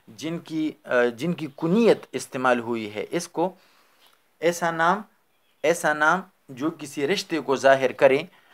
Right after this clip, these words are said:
तो ऐसे नाम को कुनियत कहा जाता है। तो ये अबुल मुज़फ़्फ़र कुनियत है, क़वाइद के लिहाज से कुनियत। तो सारी किताब में सिर्फ इनके लिए ये लफ्ज़, अ, इस्तेमाल हुआ है कुनियत।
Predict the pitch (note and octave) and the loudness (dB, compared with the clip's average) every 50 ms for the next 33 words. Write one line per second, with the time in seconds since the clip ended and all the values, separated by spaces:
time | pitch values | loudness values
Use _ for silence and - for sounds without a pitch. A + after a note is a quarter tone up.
0 | - - _ _ - C3 B2+ - D3+ E3+ F3+ F3 - D#3+ D3 D3 D3+ D#3 D#3+ D#3+ | -20 -20 _ _ -6 -4 -4 -2 -2 -2 -2 -4 -6 -8 -2 2 4 4 4 2
1 | D#3 D3+ - C3+ C3 C#3 C#3 - _ _ _ - D3 D3 D#3+ G3 A3 G3+ F#3 G3+ | -2 -6 -4 -2 -2 -2 -4 -6 _ _ _ -10 -8 -4 -4 -2 0 2 0 0
2 | G3+ - - D3+ C3+ C3 C3 B2+ A#2 C3 B2+ B2+ - B2 B2 G#2+ B2 C3 C#3+ C#3 | 0 0 0 2 2 2 0 -2 0 -2 -2 0 2 0 0 0 -2 -8 -10 -10
3 | - _ _ _ _ - _ _ _ - C#3 C3+ C#3 C#3+ C#3+ C#3+ C#3+ C#3+ - - | -14 _ _ _ _ -20 _ _ _ -4 0 2 4 6 6 6 6 4 2 -4
4 | C#3+ C3 C3+ C#3 C#3+ C#3 C#3 - - - G3 F3 F#3 F#3 F3 D#3+ C#3+ C3+ B2+ D3 | -8 -4 -2 0 0 0 0 4 4 6 6 8 6 6 4 4 0 0 2 2
5 | G3 F#3 - - C#3+ C#3+ C#3 C#3+ - - _ _ - C#3+ C#3+ E3+ G#3 G#3 F#3 D3 | 2 2 2 4 4 4 4 4 0 -10 _ _ -12 -8 -4 -2 -2 -2 -2 -4
6 | C#3+ B2+ C3 C3 C3 - _ _ _ _ _ _ _ _ _ _ _ _ _ _ | -6 -6 -8 -8 -8 -10 _ _ _ _ _ _ _ _ _ _ _ _ _ _
7 | _ - B2 B2 C3+ D#3 E3+ F3 F3 - - D3 C#3+ C#3 C#3 C3+ C#3 C3+ - - | _ 2 6 6 8 6 6 4 2 -4 -8 -6 -6 -4 -2 0 0 -2 -2 -6
8 | - C3+ B2 - - B2+ C3 C#3+ C#3+ C3 A#2 G2 - - _ _ _ _ _ _ | -10 -14 -14 -12 -10 -8 -6 -4 -4 -4 -4 -4 -6 -12 _ _ _ _ _ _
9 | _ - - C#3 C#3 - _ _ _ _ _ _ _ _ _ _ _ _ - - | _ -8 -6 -6 -6 -8 _ _ _ _ _ _ _ _ _ _ _ _ -20 -6
10 | - - F#3+ G#3+ G#3 G3+ D#3 D3+ D3+ C3+ E3 D#3 D#3 C#3+ C#3 C#3+ C#3 C3 - - | 4 6 8 8 8 6 2 -2 0 4 6 6 6 6 4 0 -6 -6 -6 -6
11 | E3+ D#3+ D3+ C3 - - G3 G#3 G3+ - E3+ D#3+ C#3+ C#3+ C#3+ C#3 C#3 C3+ C3 B2+ | -6 -6 -6 -6 -6 -4 -4 -4 -4 -4 -4 -4 -2 -2 -2 0 0 2 2 2
12 | C3+ D3+ D3+ C3+ B2+ B2 - C#3 C#3 C3 B2+ B2 A#2+ - A#2+ - - B2+ B2+ C#3+ | 4 2 0 0 -4 -10 -4 0 2 4 4 4 2 2 -4 -10 -10 -2 0 2
13 | D3+ D3+ C3+ C3 C#3+ C3+ C3+ C3 C3 B2+ B2 - A#2+ B2 C#3+ E3+ F3 D#3 - - | 2 2 0 2 4 4 4 4 2 -4 -4 -6 -8 -6 -4 -2 0 0 0 -2